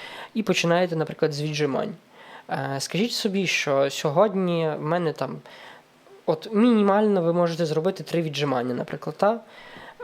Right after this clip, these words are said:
Е, просто робіть ці три віджимання кожного дня. А програма максимум, е, це тобто, от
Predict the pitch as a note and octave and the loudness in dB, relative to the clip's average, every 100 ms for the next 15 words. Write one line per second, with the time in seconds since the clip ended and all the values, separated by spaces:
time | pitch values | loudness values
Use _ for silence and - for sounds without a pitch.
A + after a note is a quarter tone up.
0 | E3 C#3 C#3 C#3 C3+ C3+ C#3+ - - D5+ | -2 0 0 0 -2 -2 -4 -12 -20 -18
1 | D5+ _ _ - - - - - C4+ D4 | -18 _ _ -20 -20 -20 -20 2 2 4
2 | - F#3+ D#3+ F3 E3+ E3 G3 B3+ - - | 4 4 4 2 2 4 2 2 -2 -12
3 | - - F#3 - E3 F3 D#3+ C#3+ D3 E3 | -8 -2 0 4 4 4 2 0 4 4
4 | A3+ F3 D3 D#3+ D#3+ E3 D#3 D3+ C#3 B2 | 4 2 2 4 4 2 0 0 -2 -4
5 | F3 - - - - - - - F3+ F3+ | -6 -20 -20 -20 -20 -8 -4 2 4 6
6 | G#3+ G#3 G#3+ D4 - - G3 D#3+ D#3 - | 6 6 4 2 0 0 2 2 -2 -8
7 | - - - _ - C#3+ C#3+ C#3+ C#3 C#3 | -20 -20 -20 _ -4 -2 -2 -2 -2 -4
8 | - - G#3 G3+ F#3+ - F3 D#3+ D#3 D#3 | -2 2 2 2 0 2 4 6 4 2
9 | - E3+ | 0 -2